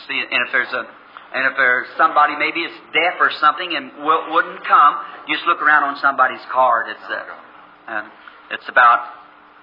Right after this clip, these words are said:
it's, uh, just about sitting next to you or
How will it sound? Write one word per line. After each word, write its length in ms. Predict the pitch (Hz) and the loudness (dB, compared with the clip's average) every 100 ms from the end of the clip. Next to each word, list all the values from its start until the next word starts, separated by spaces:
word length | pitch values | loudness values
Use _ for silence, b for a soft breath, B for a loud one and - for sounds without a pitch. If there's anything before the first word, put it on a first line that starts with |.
| _ - | _ -20
it's, 160 | - - | -10 -4
uh, 400 | 107 92 73 57 - - - - _ - _ 131 | -2 -2 -4 -6 -10 -20 -20 -20 _ -20 _ -2
just 180 | 127 | -2
about 320 | 131 123 117 117 - - - - - | 2 4 6 4 -4 -14 -16 -16 0
sitting 220 | 170 151 | 0 2
next 260 | 147 143 - | 0 -2 -4
to 80 | 165 | -8
you 180 | 131 | -8
or 60 | 120 | -12